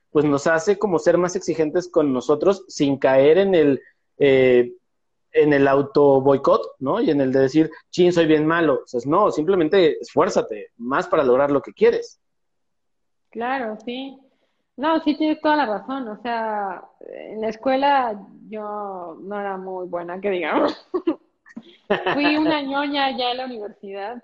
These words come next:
Speaker 2: porque, mm, obviamente ya estudiando diseño gráfico, que era lo que realmente me gustaba y yo quería hacer, pues obviamente yo era de las que no me gustaba algo y lo volvía a hacer fu-, fuera la hora que fuera, ¿no? Pero sí, o sea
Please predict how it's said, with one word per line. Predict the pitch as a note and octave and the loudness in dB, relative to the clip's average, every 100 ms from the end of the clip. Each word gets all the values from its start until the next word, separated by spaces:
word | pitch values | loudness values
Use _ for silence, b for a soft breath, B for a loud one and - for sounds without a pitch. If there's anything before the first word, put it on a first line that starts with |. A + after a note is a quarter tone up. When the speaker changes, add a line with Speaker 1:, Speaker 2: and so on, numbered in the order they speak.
| - | -16
Speaker 2:
porque, | G#3 G3+ G#3+ G#3 G#3 _ - | -14 -10 -10 -10 -16 _ -20
mm, | G3+ - _ | -20 -20 _
obviamente | G3+ B3+ B3+ B3+ B3 A#3 A3 | -8 -6 -6 -10 -6 -6 -4
ya | A3+ A#3 A3+ A3+ A3+ | -4 -4 -4 -6 -8
estudiando | A3+ A#3+ A3+ A3+ A#3+ | -10 -10 -8 -8 -8
diseño | A#3 A3+ A#3 | -8 -10 -6
gráfico, | A3 G#3+ A#3+ A#3 A3+ | -4 -4 -8 -12 -6
que | A3 | -4
era | A3+ | -4
lo | G#3+ | -6
que | G3+ | -12
realmente | G3+ G#3 G#3 A#3 | -12 -12 -14 -14
me | G#3 | -14
gustaba | F3 - G#3+ G3+ G#3 | -16 -6 -4 -4 -6
y | G3 | -6
yo | G3 | -8
quería | G#3 G3 F#3+ | -6 -6 -8
hacer, | - G3+ G3 - _ _ _ _ _ | -8 -10 -10 -12 _ _ _ _ _
pues | G#3 A3 | -8 -2
obviamente | A3+ A3 A3 A#3 G#3 | -2 -2 -4 -4 -2
yo | G#3+ | 0
era | G#3+ G#3 G#3+ | 0 0 -4
de | |
las | G3 F#3 - | -6 -10 -10
que | G3+ G3 F#3+ F#3 - | -8 -6 -6 -8 -8
no | A#3 | -8
me | B3+ | -8
gustaba | A#3 A#3 A3 | -4 -2 -2
algo | G#3+ A3+ C4 - | -2 -4 -6 -8
y | G#3 | -8
lo | G3+ | -6
volvía | G3+ G#3 G#3+ G#3+ G3+ | -6 -6 -6 -6 -6
a | F#3+ | -10
hacer | F#3+ G3+ G3+ _ - | -8 -10 -10 _ -16
fu-, | G3+ F#3+ _ | -14 -14 _
fuera | A#3 A#3 A#3+ | -4 -2 -2
la | A3+ G#3 | -4 -6
hora | G#3+ G#3+ | -8 -10
que | F3+ | -14
fuera, | G3 G3 F3 | -14 -14 -14
¿no? | F3 G#3+ _ _ _ _ _ _ _ _ | -18 -20 _ _ _ _ _ _ _ _
Pero | C4 C4+ C4 | 0 0 -2
sí, | D4+ D#4+ | -4 -4
o | B3+ | -4
sea | A#3 B3 B3 B3 B3 A#3+ | -6 -8 -6 -6 -6 -8